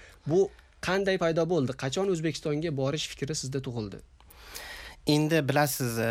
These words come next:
Speaker 2: birinchi prezident marhum Islom Karimov davrida buni qaytishni xayol qilish ham mumkin emas edi. Iloji yo'q edi. Buni hamma qatori men ham bilardim. Faqat, e,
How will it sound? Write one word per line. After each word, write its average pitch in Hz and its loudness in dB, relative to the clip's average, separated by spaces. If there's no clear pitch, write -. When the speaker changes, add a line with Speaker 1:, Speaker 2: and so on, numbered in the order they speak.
Speaker 2:
birinchi 127 -2
prezident 120 0
marhum 120 2
Islom 117 0
Karimov 117 -2
davrida 113 2
buni 113 -2
qaytishni - -2
xayol 117 0
qilish - -6
ham 107 -2
mumkin 107 -4
emas 98 -8
edi. - -12
Iloji 107 -2
yo'q 117 0
edi. 104 -8
Buni 107 -2
hamma 117 -2
qatori 107 -4
men 113 -2
ham 107 -4
bilardim. 101 -6
Faqat, 139 0
e, 117 0